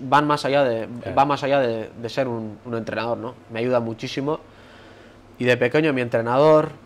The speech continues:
Speaker 1: eh, cuando empecé con Justo Lillo, otra persona que, que, que, que me ayudó, que mejoras. Y al final, veintiséis años y has estado con muchísima gente.
Speaker 2: Mucha
Speaker 1: Siempre
Speaker 2: gente.
Speaker 1: digo que detrás de cada pelotari, para mí,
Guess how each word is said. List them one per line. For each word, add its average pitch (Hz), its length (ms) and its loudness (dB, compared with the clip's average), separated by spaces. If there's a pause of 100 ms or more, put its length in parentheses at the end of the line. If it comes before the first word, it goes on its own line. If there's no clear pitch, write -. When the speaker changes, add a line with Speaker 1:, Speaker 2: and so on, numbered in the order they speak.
(100)
Speaker 1:
eh, 117 420 -2
cuando 117 200 -4
empecé 127 240 -2
con 120 100 -2
Justo 123 340 -4
Lillo, 123 380 0
otra 117 220 -4
persona 113 320 -6
que, 110 280 -4
que, 110 520 -4
que, 110 460 -8
que 117 100 -6
me 117 100 -6
ayudó, 123 320 0
que 135 100 -4
mejoras. 113 520 -2 (880)
Y 110 400 -10
al 113 80 -10
final, 135 340 0 (720)
veintiséis 139 440 -2
años 151 240 0
y 110 260 -8 (180)
has 135 220 -6
estado 131 240 -2
con 110 160 -8
muchísima 113 460 -8
gente. 123 140 -6
Speaker 2:
Mucha 113 180 -4
Speaker 1:
Siempre 131 240 -2
Speaker 2:
gente. 123 80 -2
Speaker 1:
digo 127 160 2
que 117 100 -4
detrás 127 300 -4
de 123 100 -4
cada 123 220 0
pelotari, 127 400 -2
para 117 200 -2
mí, 131 220 -6